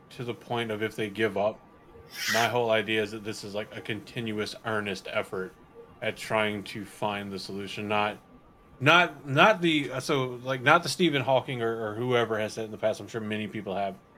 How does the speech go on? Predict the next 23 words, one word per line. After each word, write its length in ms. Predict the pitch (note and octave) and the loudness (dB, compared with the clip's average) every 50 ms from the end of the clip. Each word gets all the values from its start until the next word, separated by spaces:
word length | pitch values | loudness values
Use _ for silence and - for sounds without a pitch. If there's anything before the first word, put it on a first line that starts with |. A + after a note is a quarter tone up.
| - _ _ - _ | -20 _ _ -8 _
of, 460 | B2 A#2+ A#2 A2+ A2+ A2 G#2 G#2+ - - - - - - - - - - - - - | 6 6 8 8 6 4 2 -4 -10 -18 -20 -20 -20 -20 -20 -20 -20 -20 -20 0 6
"I 180 | C3+ C#3+ D3+ | 8 8 8
don't 220 | D#3 D#3 D#3 D3 C#3 | 8 8 6 6 6
know 200 | C3+ C#3 C#3 C#3 | 4 6 6 4
the 300 | B2+ B2+ B2 A#2 A2+ A#2+ | 4 0 0 0 0 0
answers, 720 | B2 A#2+ A#2 - - G#2+ G2+ G2 F#2+ F#2+ - - - - - - - | 0 0 0 -4 -4 -4 -4 -2 -4 -6 -8 -10 -12 -14 -14 -8 -4
and 120 | A#2 A#2 | 0 0
I 80 | A#2 A2+ | 0 0
can't 340 | - - D3 C#3 B2+ - | 0 0 0 -2 -2 -4
find 360 | - - - B2 A#2+ A#2+ A#2 A2+ | -8 -2 0 2 2 2 2 0
the 160 | A#2 A2+ A2 A2 | -2 -2 -2 -4
answers 260 | G#2+ F#2+ - G2+ - | -4 -6 -8 -10 -8
'cause 140 | - A2 G2+ | -6 -2 -2
I 80 | G#2+ | -2
don't 160 | G#2+ A2 G#2 | -2 -2 -4
have 140 | G#2 G#2+ G2+ | -6 -6 -8
the 60 | G2 F#2+ | -8 -10
tech, 280 | - - A2 G#2+ G2 F2+ F#2 | -4 -2 0 0 0 -2 -2
but 160 | G#2 A2+ A2 | 0 2 4
I 120 | A2 A2 | 4 2
know 300 | G#2+ A2 A#2+ B2 B2 A#2+ A2+ | 2 2 2 2 2 2 0
the 100 | G2 F#2 | -4 -8
question." 680 | - - A#2 A2+ A2 G#2 - - F#2+ F2+ F2 F2 | -8 -6 -4 -4 -4 -4 -8 -12 -14 -14 -14 -16